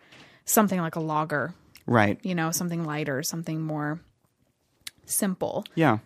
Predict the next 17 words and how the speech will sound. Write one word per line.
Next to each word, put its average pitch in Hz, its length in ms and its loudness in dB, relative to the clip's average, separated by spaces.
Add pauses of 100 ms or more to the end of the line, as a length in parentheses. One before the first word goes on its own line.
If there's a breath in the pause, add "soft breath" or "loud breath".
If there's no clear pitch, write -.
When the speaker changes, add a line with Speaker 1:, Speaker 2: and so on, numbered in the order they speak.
Speaker 1:
Something 208 420 2
that 175 200 2
was 175 240 0
refreshing, 180 920 0 (140)
you 196 160 -2
know, 165 460 0
but, 156 440 0 (140)
um, 156 300 -2
didn't 175 240 -2
necessarily 170 640 -2
have 160 220 -4
any 156 320 -4 (440 loud breath)
taste 190 280 -2
complexities 156 680 -8
to - 160 -6
it. 92 180 -4
Speaker 2:
Right. 113 280 -2